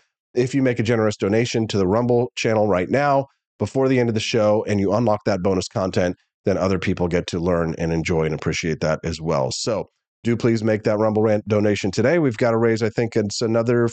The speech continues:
forty-four dollars by the end of the show. So looks like it's gonna be a little tough. If we don't do it,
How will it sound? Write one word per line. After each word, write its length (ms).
forty-four 1080
dollars 680
by 120
the 160
end 120
of 40
the 60
show. 320
So 300
looks 160
like 80
it's 100
gonna 120
be 60
a 40
little 100
tough. 240
If 240
we 80
don't 200
do 160
it, 120